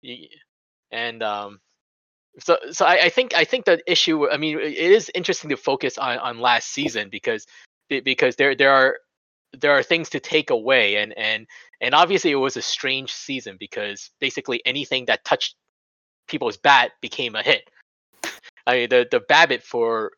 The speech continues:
for Maddox and, and Bark and all of 'em, they, like, was something absurd, like, like, like,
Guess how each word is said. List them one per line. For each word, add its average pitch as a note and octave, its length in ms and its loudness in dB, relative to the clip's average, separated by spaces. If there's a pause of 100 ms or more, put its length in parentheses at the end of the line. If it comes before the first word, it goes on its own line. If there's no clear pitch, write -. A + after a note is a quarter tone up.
for A2+ 320 -4
Maddox B2 520 2
and, G#2+ 320 -8
and G#2 540 -8
Bark C3 320 4
and A2 140 -4
all C3+ 160 4
of A2 80 -2
'em, G2 100 -12
they, A#2+ 180 -2 (380)
like, - 240 -8 (300)
was - 100 -8
something E3+ 380 -6 (120)
absurd, D#3+ 480 2
like, G2 240 -6
like, G2+ 220 -10 (500)
like, A#2 300 -14